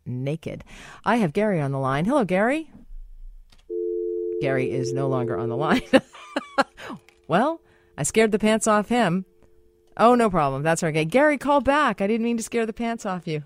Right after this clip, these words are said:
<laughs> Anyway, we'll go to break right now, and we'll come back, and, uh, we'll dive a little deeper. I'm Maureen McGrath. You're listening to the Sunday Night Sex Show on News Talk nine eighty C K N W.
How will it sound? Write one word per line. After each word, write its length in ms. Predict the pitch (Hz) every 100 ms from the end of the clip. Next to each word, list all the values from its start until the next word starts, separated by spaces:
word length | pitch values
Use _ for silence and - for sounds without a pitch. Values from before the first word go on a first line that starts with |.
| -
<laughs> 160 | - 269
Anyway, 280 | 208 220 190
we'll 120 | 208
go 160 | 226 311
to 80 | 254
break 300 | 226 240 269
right 200 | 196 180
now, 340 | 165 175 262 - - - -
and 160 | 220
we'll 120 | 226
come 200 | 214 220
back, 400 | 220 240 294 294
and, 260 | 247 226 226
uh, 360 | 226 220 220 -
we'll 380 | 202 247 247 -
dive 360 | 165 196 247 226
a 60 |
little 260 | 208 240 262
deeper. 460 | 165 202 277 175 135
I'm 140 | 143
Maureen 280 | 147 151 156
McGrath. 340 | 151 185 233
You're 120 | 220
listening 320 | 277 294 208 196
to 40 |
the 80 | 214
Sunday 280 | 269 277 285
Night 180 | 294
Sex 220 | 254 302 -
Show 240 | 302 302 - - -
on 180 | - 330
News 220 | 339 392
Talk 300 | 392 240 190
nine 240 | 208 208 214
eighty 320 | 220 226 233
C 260 | - 269 330
K 240 | 349 349
N 140 | 359
W. 560 | 285 160 135 123 117